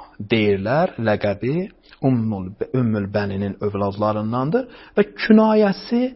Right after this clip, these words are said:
Əbu Muhammed Əkbər də buna deyilirdi.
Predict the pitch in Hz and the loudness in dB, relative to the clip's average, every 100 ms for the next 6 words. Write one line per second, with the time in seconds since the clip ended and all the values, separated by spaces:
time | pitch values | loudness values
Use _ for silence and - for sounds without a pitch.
0 | - - - - - 196 208 190 170 - | -14 -20 -20 -6 2 6 8 8 6 2
1 | 135 127 160 185 - 127 - - 139 123 | -2 0 -2 -2 -4 -6 -4 -4 -2 -2
2 | 110 101 107 107 123 139 _ 127 117 104 | -2 -2 -2 -2 -2 -4 _ -6 -2 -2
3 | 101 104 90 90 | 0 -2 -4 -8